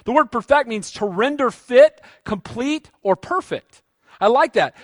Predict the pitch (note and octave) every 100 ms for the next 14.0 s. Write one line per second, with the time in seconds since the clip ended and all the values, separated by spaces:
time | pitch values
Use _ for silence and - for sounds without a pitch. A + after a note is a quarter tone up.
0 | - - A#3 - D#4 A#3+ - A#3 F#3 C#4+
1 | C4+ C#4 B3+ A3+ - G#3+ C4+ G3+ - D4+
2 | E4 C#4+ F#3+ G#3+ F3 D4 C#4 A3+ A3 A#3+
3 | C#4 A#3 G#3 A#3 D4+ - - G3 F#3+ -
4 | C4+ D#4 D#4+ C#4+ A#3 B3 A#3+ G#3+ A#3+ G3+
5 | F#3 - - G#3 A#3 A#3 G3+ D#3 A#3 D4
6 | A3+ G3+ B3 F#3+ F3+ A#3 A3+ G#3+ - -
7 | - F#3+ A3+ D4 C4+ A#3+ G#3+ - B3 A3
8 | G3 D#3+ F#3+ F#3 F3+ F#3 D3+ A2+ - _
9 | _ _ _ _ _ _ D3 D#3 D#3 A3+
10 | D#4+ _ _ _ _ _ _ - A3 C4+
11 | C4+ B3 C4+ E4 C#4+ - _ _ _ -
12 | D#3+ C4 C4+ G#3+ F#3 F#3+ E3 C#3 F3+ G3
13 | G3+ _ _ D3 A#2+ C3 E3+ D#3+ D#3